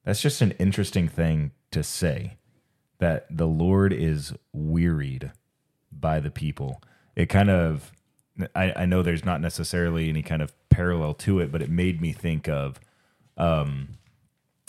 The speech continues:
when God was, I think the word was u-, was disappointed that he had created back in, like, um, Noah's day and, and talking about all the,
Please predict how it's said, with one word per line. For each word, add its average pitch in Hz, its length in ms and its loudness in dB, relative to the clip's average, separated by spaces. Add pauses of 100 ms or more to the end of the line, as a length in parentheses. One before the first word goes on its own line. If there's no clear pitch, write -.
(140)
when 90 300 6
God 85 380 2
was, 80 480 0 (400)
I 90 40 -2
think 90 160 2
the 98 80 2
word 85 300 2
was 80 180 -2
u-, 82 380 0
was 76 300 -2
disappointed 92 960 -2 (640)
that 87 120 0
he 95 120 0
had 87 120 0
created 85 540 0
back 80 340 -2
in, 78 460 -2
like, 78 380 -6 (460)
um, 73 520 -2 (360)
Noah's 90 420 2
day 85 380 0
and, 76 200 -2
and 73 380 -6
talking 85 380 -2
about 78 240 0
all 85 180 0
the, 78 300 -2